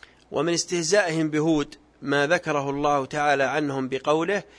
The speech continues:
"إن نقول إلا اعتراك بعض آلهتنا بسوء". ومن استهزائهم بصالح أنهم قالوا: "وقالوا يا صالح ائتنا بما تعدنا إن كنت من المرسلين".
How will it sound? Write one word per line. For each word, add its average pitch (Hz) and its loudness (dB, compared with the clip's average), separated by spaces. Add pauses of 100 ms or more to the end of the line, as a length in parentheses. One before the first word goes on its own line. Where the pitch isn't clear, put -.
(340)
"إن 165 0
نقول 139 0
إلا 151 -4
اعتراك 139 -2
بعض 139 -2
آلهتنا 135 -2
بسوء". 131 -6 (1200)
ومن 170 0
استهزائهم 170 0
بصالح 143 -2 (880)
أنهم 131 -4
قالوا: 147 2 (520)
"وقالوا 165 6
يا 156 6
صالح 160 4
ائتنا 151 0
بما 143 0
تعدنا 143 -2
إن 135 -4
كنت 165 -6
من 135 -2
المرسلين". 120 -6